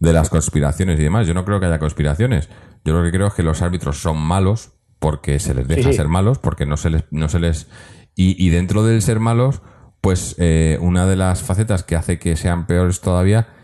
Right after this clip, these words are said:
Speaker 1: es que se dejan influenciar mucho por el, por el ambiente, por el, por dónde están, el, el rival, el campo, ¿no? Si está televisado, si no tal. Eh, son,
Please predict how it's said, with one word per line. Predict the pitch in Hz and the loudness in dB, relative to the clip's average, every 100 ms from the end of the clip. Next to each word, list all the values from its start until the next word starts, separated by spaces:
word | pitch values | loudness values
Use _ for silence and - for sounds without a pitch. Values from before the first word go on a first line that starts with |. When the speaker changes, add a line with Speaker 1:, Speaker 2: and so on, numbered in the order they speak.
| - | -8
Speaker 1:
es | - 90 | -4 0
que | 95 | 2
se | 87 | 2
dejan | 92 104 104 | 2 2 0
influenciar | 92 - 87 78 92 87 | 0 0 0 0 -2 -2
mucho | 92 - 107 | -2 -2 -2
por | - 87 | 0 0
el, | 76 73 71 73 71 71 - - _ | 2 0 0 -2 -2 -6 -10 -18 _
por | - 71 | -2 0
el | |
ambiente, | 69 78 95 - - - | 2 0 0 -2 -8 -4
por | 67 | 0
el, | 73 71 71 71 71 - | 2 2 0 0 0 0
por | 73 71 76 76 | 0 0 2 2
dónde | 76 82 | 0 0
están, | - 104 107 98 | 0 0 0 0
el, | 82 | -2
el | - 80 78 | 0 0 2
rival, | 76 80 98 107 107 | 2 2 4 2 2
el | 90 87 85 | 0 0 0
campo, | 98 104 107 107 | -2 -2 0 0
¿no? | 101 101 | 2 2
Si | 98 82 | 2 -2
está | - 85 | -2 -2
televisado, | 82 85 85 92 107 104 | 0 0 2 0 0 0
si | 95 95 | 0 0
no | 98 | 0
tal. | 104 107 - - - - | 0 -4 -10 -20 -20 -4
Eh, | 80 78 76 73 73 67 | 0 2 2 2 2 0
son, | 95 101 92 80 62 | -2 -2 -6 -8 -8